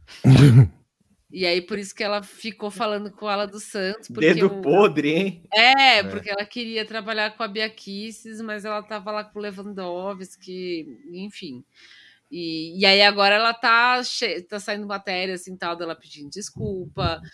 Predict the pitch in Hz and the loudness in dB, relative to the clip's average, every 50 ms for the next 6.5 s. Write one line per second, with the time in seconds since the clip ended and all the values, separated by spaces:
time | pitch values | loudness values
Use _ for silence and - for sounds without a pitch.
0 | - - - - 202 202 196 - 214 202 196 190 - 208 185 185 190 190 208 190 | -8 -8 -6 -2 -2 -2 -2 -2 -4 -4 -4 -4 -4 -4 -4 -4 -4 -4 -6 -8
1 | 185 - 202 196 202 196 190 196 196 190 190 185 - 202 185 180 180 185 180 - | -8 -8 -8 -6 -2 -2 -2 -2 -4 -6 -8 -8 -10 -10 -10 -10 -10 -12 -12 -12
2 | - 190 180 175 170 170 165 - - - 180 170 165 160 156 151 147 147 143 143 | -10 -8 -8 -8 -8 -10 -14 -16 -16 -12 -10 -8 -8 -8 -8 -8 -8 -8 -8 -10
3 | 139 123 - _ _ _ _ _ _ _ _ _ - - - - - _ _ _ | -12 -14 -18 _ _ _ _ _ _ _ _ _ -14 -10 -10 -10 -10 _ _ _
4 | _ - - 185 156 180 170 160 165 165 156 - - 160 151 - - 160 147 143 | _ -8 -8 -6 -2 -2 -2 -2 -2 -6 -8 -8 -8 -8 -6 -6 -8 -10 -8 -10
5 | 143 139 _ - 151 151 151 - - - 214 214 202 190 190 185 190 202 202 190 | -10 -12 _ -10 -10 -10 -10 -10 -10 -6 -6 -6 -4 -2 -2 0 0 -2 -2 -4
6 | - - 180 165 170 175 185 185 185 | -6 -6 -4 -4 -4 -4 -8 -10 -14